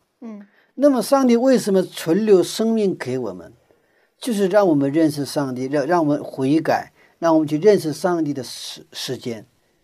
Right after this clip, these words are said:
Speaker 2: 可以说，我们上帝留给我们人生七十年、八十年的时间，就是什么时间？就是让我们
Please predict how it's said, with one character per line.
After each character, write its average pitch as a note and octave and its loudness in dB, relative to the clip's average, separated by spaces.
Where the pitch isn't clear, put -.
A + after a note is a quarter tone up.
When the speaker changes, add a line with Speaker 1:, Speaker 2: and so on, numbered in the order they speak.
Speaker 2:
可 A3 0
以 C#4 6
说， B3+ 6
我 F3 4
们 G3+ 2
上 A3+ 2
帝 G3 2
留 D3 6
给 G#3 6
我 E3+ 4
们 C3+ -2
人 C#3+ 2
生 D3+ 0
七 D3+ -8
十 C3+ -8
年、 C#3 -2
八 B2 -4
十 B2 -14
年 A#2+ -10
的 A2 -12
时 G#2 -14
间， G2 -16
就 F3+ 6
是 C3 -4
什 - -8
么 D3+ 2
时 C3 -6
间？ G2+ -14
就 C3 -12
是 B2+ -16
让 C3+ -4
我 A#2 -10
们 A#2 -12